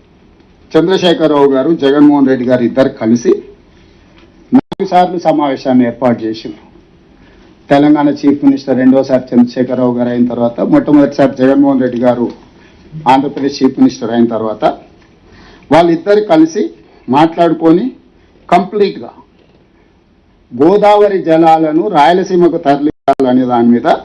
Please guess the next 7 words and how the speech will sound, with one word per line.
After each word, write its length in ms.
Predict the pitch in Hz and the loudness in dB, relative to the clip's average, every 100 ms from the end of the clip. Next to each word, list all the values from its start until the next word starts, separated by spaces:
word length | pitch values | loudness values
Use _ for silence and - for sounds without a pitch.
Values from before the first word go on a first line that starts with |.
| - - - - - - - - | -12 -20 -20 -20 -20 -20 -20 2
పూర్తి 300 | 196 214 190 | 2 2 -6
స్థాయిలో 380 | 160 156 143 147 | -8 -4 -4 -4
చర్చలు 560 | - _ - 151 135 113 | -10 _ -6 0 0 -2
చేశారు 440 | 113 - - - | -10 -16 -12 0
నాలుగు 280 | 135 143 139 | 2 2 0
సమావేశాలలో 720 | 131 131 135 127 131 123 117 | -2 -2 -2 -2 -4 -4 -4
కంప్లీట్గా. 600 | 117 151 - 147 135 - | -2 -2 2 0 0 -4